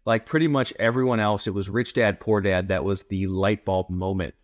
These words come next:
Uh, so read that book, ended up buying a duplex when I was twenty-one. It's in Parma, Ohio.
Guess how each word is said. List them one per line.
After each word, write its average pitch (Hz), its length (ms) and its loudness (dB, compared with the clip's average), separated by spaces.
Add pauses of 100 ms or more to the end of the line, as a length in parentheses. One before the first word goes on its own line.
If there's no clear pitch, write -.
(300)
Uh, 95 460 0
so 110 280 0
read 127 280 0
that 131 260 0
book, 127 240 2
ended 127 240 0
up 120 120 -4
buying 113 280 0
a 101 40 -2
duplex 113 500 -2
when 110 80 -2
I 104 60 0
was 92 80 -6
twenty-one. 110 600 0
It's - 100 -14
in 101 120 -2
Parma, 127 500 0
Ohio. 104 600 0